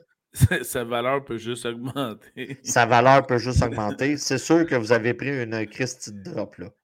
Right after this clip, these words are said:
Speaker 2: en frais de valeur, là, si vous l'avez repêché. Il y a certains drafts en fin de semaine que j'ai vus, là, c'est des experts, là,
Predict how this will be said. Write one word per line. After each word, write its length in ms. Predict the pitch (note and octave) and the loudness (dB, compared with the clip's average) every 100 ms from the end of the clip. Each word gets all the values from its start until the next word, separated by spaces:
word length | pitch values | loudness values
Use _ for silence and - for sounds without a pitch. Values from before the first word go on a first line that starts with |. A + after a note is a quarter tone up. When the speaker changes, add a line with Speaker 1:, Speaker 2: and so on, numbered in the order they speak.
| - | -18
Speaker 2:
en 180 | F2 E2 | -16 -10
frais 200 | - G2 | -6 -4
de 40 | |
valeur, 440 | F2 F2 E2+ G#2 | -6 -6 -4 -4
là, 180 | A#2 G#2+ | -2 -4
si 180 | G#2 - | -6 -8
vous 120 | G2+ | -6
l'avez 260 | G#2 F#2+ G2+ | -2 -2 -2
repêché. 540 | G2+ G2 F#2 E2+ A2+ A2 - - _ _ _ - - - | -2 -2 -4 -4 -8 -10 -20 -20 _ _ _ -20 -18 -4
Il 120 | A#2+ | -2
y 60 | A#2 | 2
a 60 | C#3 | 2
certains 400 | - E3+ D#3+ C#3+ | 2 2 2 2
drafts 280 | - D#3+ D3+ | 2 0 0
en 100 | A#2 | -4
fin 180 | B2 | -4
de 60 | A#2 | -4
semaine 320 | A#2+ G#2+ C3+ | -4 -4 -4
que 100 | C3 | -2
j'ai 180 | G#2 G2+ | -2 -4
vus, 160 | F2+ B2 | -6 -4
là, 120 | A2+ | -2
c'est 140 | G2+ F#2+ | -2 -6
des 200 | F#2+ F#2+ | -4 -6
experts, 440 | - - A#2 C3+ | -6 -4 -2 -4
là, 200 | C3 C3 | -6 -10